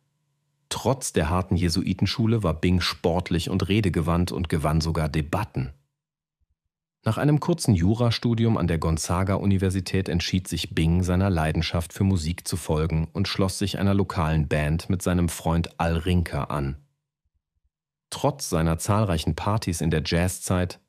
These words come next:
stach Bings Talent hervor, was zu einer engen Freundschaft mit Bob Hope führte, die zu den berühmten Road Two-Filmen führte.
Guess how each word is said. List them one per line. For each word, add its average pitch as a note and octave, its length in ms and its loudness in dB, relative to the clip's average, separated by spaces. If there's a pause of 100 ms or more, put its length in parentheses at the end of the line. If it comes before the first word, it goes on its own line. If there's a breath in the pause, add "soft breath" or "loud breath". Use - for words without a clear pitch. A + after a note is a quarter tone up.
(240)
stach F#2 460 -2
Bings G2+ 400 2
Talent F2+ 380 2
hervor, D#2+ 500 0 (500)
was E2+ 160 -6
zu - 120 -4
einer D#2+ 200 -2 (120)
engen A2 320 4
Freundschaft E2 640 -2
mit D#2+ 260 -4
Bob - 280 -2
Hope B2 240 0
führte, E2 540 -4 (560)
die F#2+ 80 -2
zu B2+ 140 0
den B2 140 4
berühmten F#2+ 400 2
Road E2 460 0
Two-Filmen D#2 600 0
führte. D2 500 -4